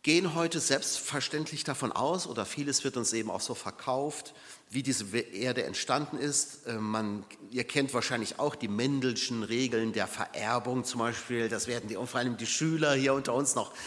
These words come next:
äh, die werden das noch vielleicht sehr präsent haben, ne? Äh, der Georg Mendel war übrigens ein Mönch, nur mal nebenbei gesagt, ähm, der aber damit die,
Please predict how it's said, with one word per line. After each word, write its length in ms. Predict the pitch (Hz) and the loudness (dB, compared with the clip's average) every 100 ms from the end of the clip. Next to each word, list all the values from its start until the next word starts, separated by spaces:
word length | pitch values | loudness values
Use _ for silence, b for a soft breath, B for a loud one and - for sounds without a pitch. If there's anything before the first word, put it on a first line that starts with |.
| 214 | -2
äh, 180 | - 135 | 4 6
die 140 | 131 131 | 6 6
werden 140 | 139 | 6
das 140 | 110 | 6
noch 120 | - 110 | 4 2
vielleicht 320 | 147 135 - | 4 4 6
sehr 120 | 156 | 6
präsent 640 | - 165 - 170 196 262 | 6 6 8 8 6 4
haben, 360 | 254 135 151 139 | 4 4 4 4
ne? 140 | 170 B B B B B B | 4 B B B B B B
Äh, 140 | 151 | 4
der 140 | 156 170 | 6 4
Georg 320 | 175 175 170 | 6 6 6
Mendel 280 | 160 220 170 | 2 4 6
war 80 | 156 | 8
übrigens 340 | 175 151 156 | 8 8 6
ein 180 | 131 131 | 6 8
Mönch, 420 | 127 339 381 - | 6 6 0 0
nur 120 | 143 | 2
mal 120 | 131 | 4
nebenbei 420 | 131 117 123 110 131 | 4 2 4 4 4
gesagt, 360 | 170 196 233 - B B B B B - | 0 -2 -4 -10 B B B B B 4
ähm, 440 | 156 156 156 147 - | 6 6 4 0 0
der 240 | 170 - | 2 4
aber 340 | 165 165 165 165 | 2 4 4 4
damit 540 | - - 160 226 240 | 0 0 0 0 0
die, 120 | 165 | -2